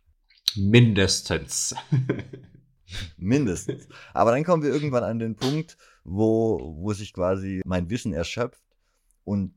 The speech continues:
Speaker 2: äh, wenn wir an den Punkt kommen, müssen wir nochmal drüber reden, ob wir das Ganze vielleicht auf zweiwöchentlich umstellen. Weil,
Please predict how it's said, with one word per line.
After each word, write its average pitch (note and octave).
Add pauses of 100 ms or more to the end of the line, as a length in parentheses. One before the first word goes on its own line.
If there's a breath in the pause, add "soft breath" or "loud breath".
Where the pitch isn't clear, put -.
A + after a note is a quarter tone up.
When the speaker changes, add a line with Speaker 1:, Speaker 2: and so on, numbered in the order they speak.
Speaker 2:
äh, E2
wenn F#2+
wir F#2+
an G2
den D#3
Punkt C3+
kommen, B2
müssen A2+
wir G#2+
nochmal G2
drüber F#2+
reden, F#2
ob -
wir E2+
das D2+
Ganze D#2+
vielleicht C#2+
auf C2 (160)
zweiwöchentlich C#2+
umstellen. B1+ (400)
Weil, C2+